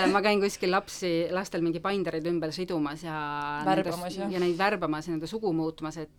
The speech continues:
Speaker 1: äh, siis tegelikult see on kõige valusam selle töö juures. Et, et sinu isikliku nimega väidetakse asju, noh, mis, noh, normaalne lugeja saab aru, et see ei ole realistlik, et see on täielik utoopia, mida ta kirjeldab.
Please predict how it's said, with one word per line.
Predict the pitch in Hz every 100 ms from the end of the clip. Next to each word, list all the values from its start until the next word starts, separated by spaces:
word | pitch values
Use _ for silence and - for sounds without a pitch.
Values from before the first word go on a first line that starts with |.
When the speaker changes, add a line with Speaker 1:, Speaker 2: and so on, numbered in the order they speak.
| 156
Speaker 1:
äh, | 156
siis | 165 160
tegelikult | 202 190 151 165 160 - - - - -
see | 220 196
on | 160
kõige | 175 165
valusam | 160 160 151 151
selle | 151 151
töö | 156 156
juures. | 151 151 156 - - - - -
Et, | 165 - -
et | 160 160
sinu | - 208 185 170 160 156 156 143 - -
isikliku | 196 214 165 156 165
nimega | 170 180 170 151 156
väidetakse | 170 180 - 180 180
asju, | 175 - - 156
noh, | 160 156
mis, | 175 - - - -
noh, | 175 202
normaalne | 175 180 185 220 202
lugeja | 180 185 160
saab | 156 165
aru, | 165 175
et | 151
see | -
ei | 170
ole | 175 160
realistlik, | 160 175 - - 156 - - - 175
et |
see | - 180
on |
täielik | 175 170 165
utoopia, | 165 196 175 - 170
mida | 160 160
ta |
kirjeldab. | 160 180 147 143 151